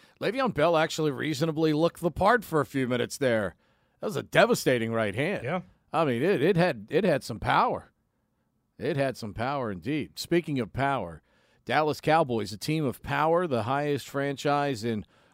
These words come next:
Speaker 1: all of pro sports at over eight billion dollars. But right now, Chris, their prized bull's gonna be out six to eight weeks with a fractured thumb, suffered
Speaker 2: Mm-hmm.
Speaker 1: late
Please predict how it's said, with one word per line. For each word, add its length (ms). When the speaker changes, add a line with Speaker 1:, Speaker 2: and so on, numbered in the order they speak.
Speaker 1:
all 260
of 80
pro 240
sports 500
at 60
over 200
eight 200
billion 420
dollars. 500
But 140
right 240
now, 220
Chris, 420
their 240
prized 560
bull's 440
gonna 160
be 120
out 280
six 240
to 80
eight 160
weeks 320
with 100
a 60
fractured 640
thumb, 340
suffered 360
Speaker 2:
Mm-hmm. 80
Speaker 1:
late 200